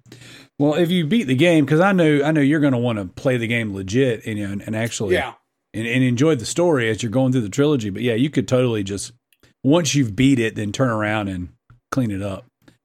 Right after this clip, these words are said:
Speaker 1: So, 'cause
Speaker 2: That's
Speaker 1: admin,
Speaker 2: prob-, that,
Speaker 1: a-,
Speaker 2: that's
Speaker 1: admin
Speaker 2: probably why I
Speaker 1: hacks
Speaker 2: do.
Speaker 1: are, are
Speaker 2: 'Cause,
Speaker 1: not cheating.
Speaker 2: 'cause I was, I, if, if you, if you remember,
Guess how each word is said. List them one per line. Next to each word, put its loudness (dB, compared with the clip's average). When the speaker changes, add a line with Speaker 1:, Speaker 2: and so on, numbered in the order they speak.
Speaker 1:
So, -10
'cause -6
Speaker 2:
That's 4
Speaker 1:
admin, 2
Speaker 2:
prob-, 4
that, 0
Speaker 1:
a-, -6
Speaker 2:
that's 2
Speaker 1:
admin 2
Speaker 2:
probably 0
why 0
I 0
Speaker 1:
hacks 0
Speaker 2:
do. 0
Speaker 1:
are, -8
are -14
Speaker 2:
'Cause, 0
Speaker 1:
not -4
cheating. -4
Speaker 2:
'cause -2
I 4
was, -4
I, -6
if, -2
if -4
you, -8
if -2
you -12
remember, -8